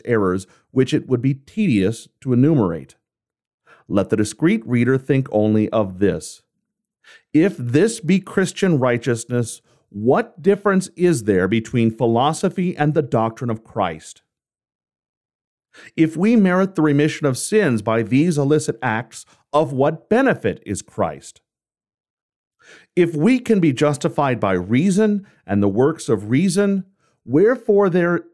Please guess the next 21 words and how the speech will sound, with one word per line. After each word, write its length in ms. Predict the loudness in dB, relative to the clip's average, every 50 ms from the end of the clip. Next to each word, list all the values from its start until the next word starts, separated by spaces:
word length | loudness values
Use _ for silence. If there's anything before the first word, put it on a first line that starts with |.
| _ _ _
wherefore 800 | -18 -16 -6 0 2 2 2 2 0 -2 0 2 4 4 4 4
is 200 | 4 2 2 2
there 180 | 2 0 2 4
need 220 | 4 4 4 4
of 120 | 2 0 -4
Christ 480 | -6 -2 0 0 0 0 -2 -6 -8 _
or 200 | -2 0 0 2
regeneration? 960 | 0 -2 -2 -2 -2 0 0 0 0 0 0 -2 -2 -2 -6 -8 -8 -14 _ _ _ _ _ _ _ _ _ _ _ _ _ _ _ _ _ _ _ _ _ _ _ _ -20 -20 -8 -4
And 200 | -4 -4 -2 0
from 240 | 0 2 2 4
these 200 | 2 2 4 4
opinions, 640 | 2 0 0 0 2 2 4 4 4 2 2 0 0
the 80 | -2 0
matter 360 | 2 2 0 2 0 0 0
has 220 | 0 -2 -2 0
now 240 | 0 0 0 0 0
come 260 | -2 0 0 0 0 0
to 80 | 0
such 240 | 0 -2 -4 -2 -2
a 60 | -4
pass 460 | -6 -4 -8 -8 -8 -10 -12 -16 -20